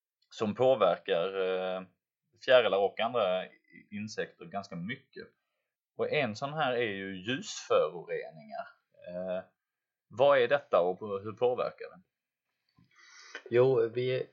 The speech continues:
Speaker 2: har ju då, då under de sista, vad är det, etthundrafyrtio åren har haft tillgång till elektriskt ljus. Vilket gör att vi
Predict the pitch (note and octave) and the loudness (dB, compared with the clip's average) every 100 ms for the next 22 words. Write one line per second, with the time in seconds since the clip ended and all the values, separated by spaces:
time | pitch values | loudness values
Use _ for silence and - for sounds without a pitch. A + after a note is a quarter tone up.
0 | _ _ _ _ _ _ - A2 G#2 G#2 | _ _ _ _ _ _ -2 2 2 2
1 | F#2+ F2 F#2 F2 D#2+ D#2+ F2 F2+ - _ | 2 0 -2 -2 -2 0 -2 -6 -14 _
2 | G2 E2+ E2 E2+ F2 E2+ - F2 - - | -10 -8 -8 -10 -10 -12 -14 -12 -12 -8
3 | F2+ E2 E2+ E2+ F2 E2+ - - _ _ | -10 -8 -8 -4 -2 -4 -8 -20 _ _
4 | E2 - - E2+ E2 - F#2+ - A2+ A2+ | -14 -14 -18 -16 -8 -2 -2 0 2 4
5 | F#2 D#2 D#2+ D#2+ E2+ - E2+ F2 D#2+ D#2 | 4 2 -6 -8 -10 -10 -14 -10 -10 -12
6 | - D#2+ E2+ D#2+ - - - F2 - - | -16 -14 -12 -10 -12 -14 -18 -16 -16 -18
7 | - A2+ D#3+ D#3+ - - _ _ - - | -12 -6 -6 -6 -12 -12 _ _ -20 -20
8 | _ - F2+ - E2+ E2+ D#2+ E2 E2+ E2 | _ -18 -16 -14 -12 -8 -4 -2 -4 -8
9 | F2+ G#2 A#2 G2+ | -12 -10 -6 -8